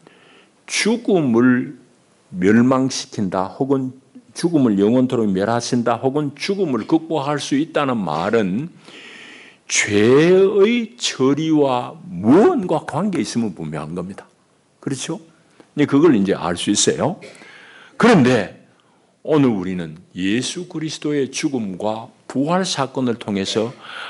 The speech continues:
하나님께서 영원토록 사망을 멸하셨다는 이 내용을 우리는 확인할 수 있는 겁니다. 주님 예수님은 십자가에 달려 죽으셨을 뿐만 아니라 삼 일 만에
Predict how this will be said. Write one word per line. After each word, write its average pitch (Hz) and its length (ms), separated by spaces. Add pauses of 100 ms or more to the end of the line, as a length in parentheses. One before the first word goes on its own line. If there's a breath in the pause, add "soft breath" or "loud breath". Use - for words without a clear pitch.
하나님께서 190 1080
영원토록 208 840
사망을 165 520
멸하셨다는 131 840 (280 loud breath)
이 139 160
내용을 107 420
우리는 85 320
확인할 185 500
수 - 140
있는 85 200
겁니다. 120 360 (800 soft breath)
주님 269 400
예수님은 160 420
십자가에 143 480
달려 113 240
죽으셨을 139 640
뿐만 127 340
아니라 160 540 (840 loud breath)
삼 - 320
일 95 60
만에 82 340